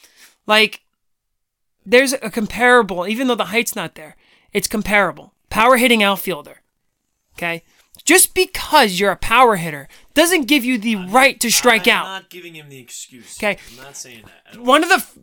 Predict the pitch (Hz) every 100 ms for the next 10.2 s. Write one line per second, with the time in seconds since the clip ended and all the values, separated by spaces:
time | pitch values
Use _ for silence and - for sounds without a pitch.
0 | _ _ _ _ _ _ _ _ _ 208
1 | 226 269 311 370 349 240 226 160 151 _
2 | _ _ _ - 214 - 196 - - 202
3 | 226 226 240 - 214 185 185 226 262 226
4 | - 254 - 190 147 151 143 - 285 320
5 | - 175 160 156 _ _ - 180 277 403
6 | - 339 - 247 240 214 247 196 226 208
7 | - 226 240 269 349 403 320 226 180 -
8 | - - - - 220 226 196 185 175 147
9 | - _ _ _ _ 240 349 415 269 202
10 | 135 -